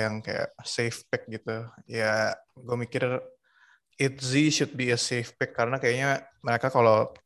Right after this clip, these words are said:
tiap kali comeback tuh has a high chance of, apa, kayak winning at least one music show lah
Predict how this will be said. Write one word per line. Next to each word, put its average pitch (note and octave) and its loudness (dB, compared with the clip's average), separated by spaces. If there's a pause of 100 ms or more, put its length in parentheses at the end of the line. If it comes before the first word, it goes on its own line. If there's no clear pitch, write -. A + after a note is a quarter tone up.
tiap A#2 0
kali A2+ 2
comeback A2+ -2
tuh B2+ 0
has A#2+ 2
a A2+ -2
high A2+ 2
chance A#2+ -2
of, A2 2 (640)
apa, C3+ 2 (480)
kayak A#2 6
winning B2 2
at A#2 0
least C3+ 2
one A#2+ 6
music A#2 0
show - 0
lah A2 4